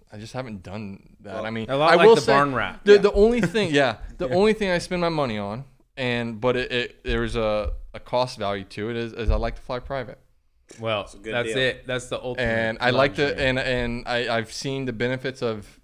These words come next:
Speaker 1: flying private from events, and, and I'm within reason not flying, you know, over to the British Open private. You know, I don't have that cash like D J and Brooks and some of those guys, but,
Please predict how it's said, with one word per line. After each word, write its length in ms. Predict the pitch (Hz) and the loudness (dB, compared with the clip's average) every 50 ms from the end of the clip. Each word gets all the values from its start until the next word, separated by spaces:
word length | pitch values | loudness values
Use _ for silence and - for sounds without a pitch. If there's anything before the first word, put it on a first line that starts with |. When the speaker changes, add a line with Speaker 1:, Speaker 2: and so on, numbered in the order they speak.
| _ _ _ | _ _ _
Speaker 1:
flying 380 | _ _ 120 113 113 117 113 104 | _ _ -4 -4 -2 -2 -4 -6
private 420 | - - 113 110 113 120 131 123 | -4 -2 -2 -2 -2 -2 -6 -10
from 180 | - 120 110 104 | -10 -8 -8 -8
events, 460 | 98 92 101 107 120 139 139 - - | -6 -6 -6 -6 -6 -8 -10 -12 -12
and, 200 | 104 104 101 98 - _ _ - - - - | -10 -10 -10 -12 -16 _ _ -12 -8 -6 -4
and 120 | 151 139 | -2 -2
I'm 160 | 139 139 143 | -2 -2 -2
within 520 | 143 165 156 - - - 127 160 175 170 123 | -4 -6 -8 -10 -14 -12 -8 -6 -6 -4 -4
reason 380 | 113 110 113 110 117 117 117 | -4 -4 -4 -4 -6 -6 -4
not 280 | 117 120 117 - - - - _ | -4 -6 -6 -8 -12 -20 -20 _
flying, 460 | _ - 117 110 113 113 110 107 101 104 - - - - - - _ - | _ -6 -6 -4 -4 -4 -6 -6 -8 -12 -16 -20 -20 -20 -20 -20 _ -14
you 100 | - 113 | -8 -4
know, 360 | 107 104 104 101 101 104 - - | -2 -2 0 -2 -2 -4 -6 -6
over 200 | 117 110 110 110 | -6 -6 -6 -6
to 100 | - 117 | -6 -8
the 60 | 104 | -8
British 320 | 95 101 117 107 101 - | -6 -4 -6 -6 -4 -4
Open 400 | - 113 107 - 113 104 101 101 95 - - - _ _ _ _ _ | -6 -6 -6 -8 -10 -10 -10 -12 -14 -18 -20 -20 _ _ _ _ _
private. 400 | - 98 98 98 98 113 131 - _ _ _ _ _ _ _ _ | -12 -10 -10 -10 -12 -14 -16 -18 _ _ _ _ _ _ _ _
You 100 | - 107 | -12 -8
know, 80 | 101 98 | -6 -6
I 60 | 101 | -6
don't 140 | 104 107 107 | -4 -4 -4
have 140 | 113 104 101 | -4 -4 -4
that 260 | 101 101 101 - - | -4 -6 -8 -10 -14
cash 320 | - - 107 104 101 - - | -10 -8 -6 -6 -6 -8 -10
like 160 | 107 98 92 | -12 -12 -10
D 160 | - 104 104 | -10 -10 -10
J 200 | 101 101 104 101 | -8 -6 -8 -6
and 120 | 98 98 95 | -6 -8 -8
Brooks 340 | 92 101 98 98 - - - | -8 -8 -8 -8 -10 -14 -14
and 160 | 98 95 95 | -14 -12 -12
some 140 | - - 101 | -12 -12 -12
of 60 | 98 | -10
those 160 | 98 104 107 | -10 -10 -10
guys, 300 | 101 101 92 95 101 104 | -10 -10 -8 -8 -10 -10
but, 260 | 110 110 110 104 101 | -8 -6 -4 -4 -4